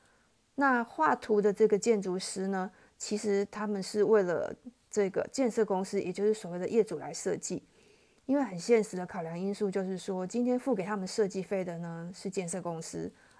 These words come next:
而不是这些使用者。所以他的出发点呢，也很能，很难能够从使用者的心情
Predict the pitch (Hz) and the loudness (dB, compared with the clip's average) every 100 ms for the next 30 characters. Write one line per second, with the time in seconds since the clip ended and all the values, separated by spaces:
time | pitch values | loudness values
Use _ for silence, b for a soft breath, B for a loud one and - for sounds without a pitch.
0 | b 220 220 214 208 196 196 190 165 180 | b 2 2 0 0 0 0 -2 -2 -2
1 | 156 - - - _ b b b b - | -2 -4 -8 -8 _ b b b b -2
2 | 302 330 302 294 285 277 269 240 175 175 | -2 2 0 2 0 4 2 4 2 0
3 | 175 170 190 196 175 165 170 170 180 - | -4 -4 -4 -4 -6 -8 -8 -8 -8 -8
4 | 185 185 185 202 190 240 - 190 - 165 | -6 -6 -4 -2 2 2 0 -8 -8 -6
5 | 214 208 156 123 160 - - 202 - - | -2 -2 -4 -10 -10 -10 -6 -6 -6 -12